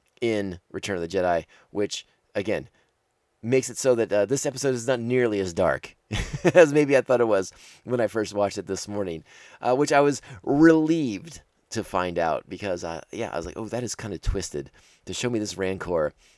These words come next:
as a, as a somewhat sweet, somewhat docile creature."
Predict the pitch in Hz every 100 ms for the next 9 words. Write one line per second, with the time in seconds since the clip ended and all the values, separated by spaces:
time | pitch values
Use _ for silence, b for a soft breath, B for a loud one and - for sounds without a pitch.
0 | b _ 95 92 85 - 90 82 85 -
1 | 117 107 87 - b b - - 117 117
2 | 85 _ _ b b _ 120 110 _ _
3 | - - 180 139 90 98 87 82 90 85
4 | 85 - - 117 104 87